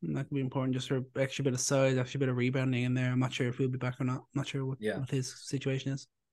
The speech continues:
Speaker 2: Um, this would be such a typical way for me to end a podcast, talking about someone who's irrelevant right now. But unfortunately, at this point, Jarace Walker is still in G League.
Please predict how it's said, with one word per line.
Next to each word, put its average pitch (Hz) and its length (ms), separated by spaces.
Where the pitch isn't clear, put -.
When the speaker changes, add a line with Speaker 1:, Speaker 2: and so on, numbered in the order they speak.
Speaker 2:
Um, 95 360
this 139 160
would 156 140
be 175 80
such 123 220
a - 60
typical 107 300
way 98 160
for 98 160
me 98 120
to 95 120
end 95 120
a 92 40
podcast, 95 440
talking 92 240
about 92 140
someone 92 240
who's 92 320
irrelevant 98 440
right 104 160
now. 95 200
But 92 240
unfortunately, 160 500
at 147 80
this 143 120
point, 117 220
Jarace 107 220
Walker 110 200
is 87 100
still 101 180
in 104 80
G 110 160
League. 92 220